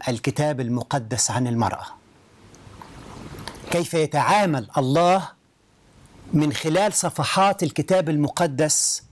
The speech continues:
مع المرأة؟ في قصتنا اليوم هنتكلم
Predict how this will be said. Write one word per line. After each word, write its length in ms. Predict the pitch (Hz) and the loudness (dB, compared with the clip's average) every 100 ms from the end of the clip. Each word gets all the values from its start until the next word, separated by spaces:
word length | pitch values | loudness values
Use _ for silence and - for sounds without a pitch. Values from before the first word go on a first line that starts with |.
| _ _ _ _ _ - - | _ _ _ _ _ -6 0
مع 220 | 151 160 | 2 2
المرأة؟ 520 | 160 185 180 120 104 _ _ _ _ _ - - - - - - | 2 2 0 -4 -12 _ _ _ _ _ -20 -20 -20 -18 -14 -4
في 160 | 170 | -4
قصتنا 500 | 156 180 - 220 208 | -2 0 0 0 0
اليوم 500 | 185 185 202 226 214 - _ _ _ _ _ _ _ - - | 2 4 4 2 -2 -10 _ _ _ _ _ _ _ -20 -6
هنتكلم 960 | 151 170 165 - 226 233 208 208 208 | -2 0 -2 0 0 0 0 0 0